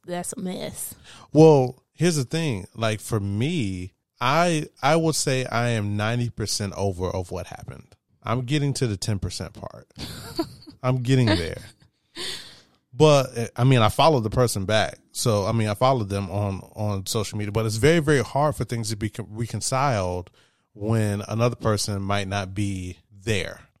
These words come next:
Speaker 2: Like, it, it, it may still be a thing on you. Uh, and so one of the things, and this is why I wanted to pinpoint the fact that Satan can, can attack friendships. I think you and her, I think that would, I can say that that was actually probably the enemy.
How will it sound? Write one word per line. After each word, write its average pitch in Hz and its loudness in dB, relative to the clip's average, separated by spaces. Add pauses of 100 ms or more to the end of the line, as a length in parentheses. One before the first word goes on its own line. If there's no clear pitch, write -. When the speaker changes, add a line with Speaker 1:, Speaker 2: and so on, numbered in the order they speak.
Speaker 2:
Like, 101 -2 (160)
it, 117 -8
it, 113 -4
it 117 -4
may 113 0
still 107 0
be 98 -4
a 92 -4
thing 113 -4
on 90 -8
you. 87 -14 (560)
Uh, 107 -2
and 123 -2
so 120 2 (300)
one 143 0
of 147 2
the 131 0
things, 127 -4
and 113 -4
this 135 0
is 127 -2
why 107 2
I 104 -2
wanted 107 -2
to 95 -8
pinpoint 113 -4
the 98 -8
fact 98 -4
that 98 -4
Satan 113 -4
can, 95 -6 (640)
can 113 0
attack 113 -2
friendships. 107 -2
I 107 -4
think 104 -2 (100)
you 117 4
and 101 0
her, 110 0 (220)
I - -10
think 123 0
that 127 6
would, 113 2
I 120 -2
can 117 0
say 131 -2
that 101 -2
that 120 2
was 107 0
actually 104 -2
probably 104 -2
the 87 -8
enemy. 98 -4